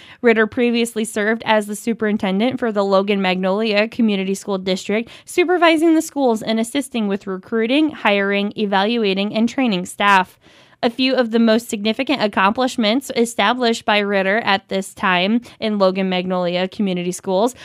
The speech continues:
were generating one-to-one technology for all students in the district,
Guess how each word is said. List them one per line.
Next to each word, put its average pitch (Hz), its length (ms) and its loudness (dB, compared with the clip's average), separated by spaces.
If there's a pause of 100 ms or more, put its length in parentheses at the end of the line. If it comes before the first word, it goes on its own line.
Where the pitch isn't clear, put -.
(160)
were 269 160 4
generating 277 720 2
one-to-one 254 680 4
technology 233 640 0
for 208 200 -6
all 202 180 2
students 226 460 0
in 185 120 -4
the 185 80 -2
district, 196 600 -2